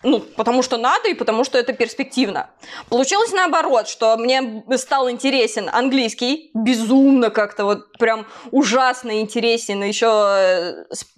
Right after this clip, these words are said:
э, наверное, с моментом, что захотелось путешествовать и захотелось это всё применять. Вот. И уже, если мы говорим об осознанном изучении английского языка, то оно началось в университете, уже с любовью и прям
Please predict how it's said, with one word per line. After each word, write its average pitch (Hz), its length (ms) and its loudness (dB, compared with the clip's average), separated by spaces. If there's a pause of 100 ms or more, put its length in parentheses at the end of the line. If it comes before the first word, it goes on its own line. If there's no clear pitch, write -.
(260)
э, 208 360 0
наверное, 214 380 0
с 208 80 -14
моментом, 220 380 0
что 208 280 0
захотелось 220 480 -2
путешествовать 220 840 -4
и 208 40 -2
захотелось 202 540 -2
это 202 160 -4
всё 196 180 -6
применять. 202 640 -4 (500)
Вот. 220 180 0 (120)
И 302 220 2
уже, 285 520 2 (240)
если 269 360 0
мы 247 160 2
говорим 240 460 2
об 214 180 0
осознанном 302 760 0
изучении 220 460 -2
английского 208 420 -2
языка, 190 360 0
то 277 560 2
оно 233 420 2
началось 208 600 -4
в 202 280 0
университете, 202 760 -2 (100)
уже 220 220 2
с 220 140 -6
любовью 262 640 0
и 240 320 -2
прям 208 440 -4